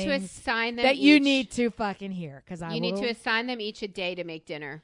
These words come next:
Speaker 2: It is Holy Week. Well, no, 'cause then I'd have to fucking eat it. So that's the other problem. It's, I need somebody who can,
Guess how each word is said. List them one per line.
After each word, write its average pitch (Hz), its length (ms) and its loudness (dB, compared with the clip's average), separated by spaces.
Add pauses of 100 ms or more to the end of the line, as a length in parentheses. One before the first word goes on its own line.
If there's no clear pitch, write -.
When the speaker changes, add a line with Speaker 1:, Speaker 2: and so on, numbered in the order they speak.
(160)
Speaker 2:
It 247 160 -4
is 196 180 -6
Holy 233 320 -6
Week. 226 180 -6
Well, 220 260 -4
no, 143 420 -10
'cause 165 140 -10
then 170 140 -8
I'd 175 140 -8
have 175 140 -10
to - 80 -16 (120)
fucking 220 380 -4 (160)
eat 151 180 -8
it. - 260 -20 (440)
So 156 420 -6
that's 226 220 -4
the 220 100 -4
other 190 120 -2
problem. - 460 -14 (280)
It's, - 100 -16
I 220 140 -6
need 240 160 -4
somebody 190 360 -4
who 170 140 -4
can, 156 420 -8